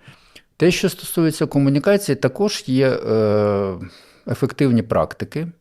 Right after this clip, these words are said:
ми це розуміємо, і потрібно також цьому навчитись. В-, можливо, вони приходять самостійно. Тобто ми,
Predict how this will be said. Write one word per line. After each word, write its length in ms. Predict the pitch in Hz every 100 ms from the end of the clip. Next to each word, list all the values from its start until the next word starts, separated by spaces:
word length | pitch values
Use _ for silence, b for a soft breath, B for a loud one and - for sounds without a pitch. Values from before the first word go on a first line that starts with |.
| _ -
ми 140 | 110
це 140 | 95 98
розуміємо, 680 | 92 95 107 156 170 156 156 B B B B
і 60 |
потрібно 420 | 120 135 180 208 196
також 340 | 170 170 160
цьому 300 | - 143 135
навчитись. 600 | 127 127 - 80 - - -
В-, 200 | 98 107 - -
можливо, 580 | 120 135 123 151 196 151
вони 300 | 123 127 262
приходять 640 | - 110 - 131 117 107
самостійно. 800 | - 101 101 - - - 65 - _ _ _ _ _ _ _ _ _
Тобто 280 | 117 - 117
ми, 280 | - 294